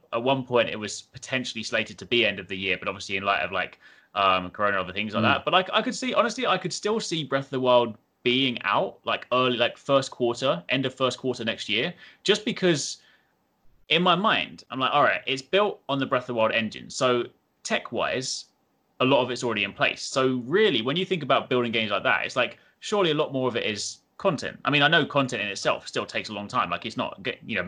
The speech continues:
Speaker 1: building games isn't easy, but I'd like to think that the turnaround time for Breath of the Wild two could potentially be quicker than the original one.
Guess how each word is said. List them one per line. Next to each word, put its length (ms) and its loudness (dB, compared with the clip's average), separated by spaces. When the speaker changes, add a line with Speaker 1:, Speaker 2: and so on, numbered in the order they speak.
Speaker 1:
building 200 4
games 220 0
isn't 160 -10
easy, 420 -4
but 80 2
I'd 80 4
like 160 2
to 80 -6
think 220 -2
that 260 2
the 100 -6
turnaround 380 0
time 180 0
for 60 -12
Breath 160 -2
of 60 -18
the 60 -6
Wild 200 4
two 180 -4
could 160 -8
potentially 680 -6
be 440 -2
quicker 500 2
than 120 -2
the 120 2
original 340 0
one. 320 -8